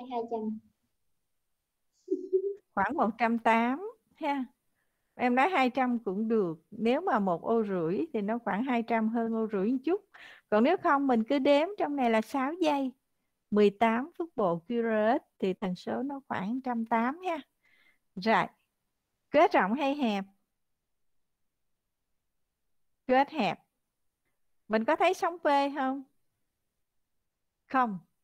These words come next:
Speaker 2: Tại vì sao? Khi nó nhanh quá, sóng B có thể rơi lên sóng T ở phía trước và làm cho sóng T dị dạng. Nên cái này, đó là lý do vì sao cô nói mình có một cái điện tim trong cơn và ngoài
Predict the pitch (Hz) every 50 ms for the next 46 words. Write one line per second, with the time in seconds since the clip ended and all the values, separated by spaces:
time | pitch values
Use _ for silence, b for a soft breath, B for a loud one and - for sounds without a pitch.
0 | _ _ _ _ _ _ _ _ _ _ _ _ _ _ _ _ _ _ _ -
1 | - - 196 226 247 269 254 240 - - 262 254 247 247 254 247 254 254 _ _
2 | _ _ _ _ _ _ _ _ _ _ _ _ _ _ _ _ _ _ _ -
3 | 311 311 277 320 339 330 330 320 294 294 294 294 277 269 262 269 285 311 339 -
4 | - 330 311 294 302 277 269 262 - 277 285 277 - 240 175 208 233 226 262 262
5 | 254 254 247 247 247 247 240 - - 262 285 277 - 285 254 254 247 240 220 -
6 | _ _ _ - - 208 - 277 285 - _ - 320 339 403 453 - - 208 196
7 | 196 196 185 185 185 190 - 226 226 - - 254 277 285 - 269 254 240 202 190
8 | 185 180 180 185 - 196 175 170 165 160 175 196 - _ _ b b b b b
9 | b b b b b b b - 240 269 269 269 262 262 262 254 254 330 339 339
10 | 311 262 214 202 202 208 202 180 208 220 262 330 359 302 254 269 294 285 277 269
11 | 254 240 233 220 196 - 240 233 226 - 240 240 240 247 240 269 311 302 254 220
12 | 196 196 208 202 220 254 277 233 - - 226 214 208 190 196 - 240 233 233 226
13 | 247 247 240 233 220 - 233 233 226 220 214 202 185 185 190 180 175